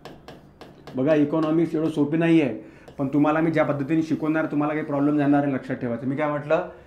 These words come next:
आता बघा, पुन्हा एकदा बघू आपण. अवमूल्यन, त्याला म्हणतो devaluation. याचा अर्थ काय होते? रुपया स्वस्त करणे. ठीक आहे, रुपया स्वस्त आपण example बघितलं,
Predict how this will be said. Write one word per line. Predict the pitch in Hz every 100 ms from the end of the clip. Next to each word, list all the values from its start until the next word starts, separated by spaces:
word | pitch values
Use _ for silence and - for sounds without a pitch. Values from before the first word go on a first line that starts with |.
| - - - -
आता | 139 185
बघा, | 185 175
पुन्हा | - 170 165
एकदा | 143
बघू | 131 123
आपण. | 120 123 120
अवमूल्यन, | 175 202 202 196 185 190 190
त्याला | 147 147
म्हणतो | 151 156
devaluation. | 151 160 156 156 147 151 156 -
याचा | 156 185
अर्थ | 180
काय | 185
होते? | 180 175 202 208 - - -
रुपया | 156 156 175 175
स्वस्त | 170 143 - 143
करणे. | 123 113 110 104 - - - -
ठीक | 240
आहे, | 208 - - - - - -
रुपया | 139 160
स्वस्त | 156 156
आपण | 160 160
example | 135 156 160
बघितलं, | 160 147 139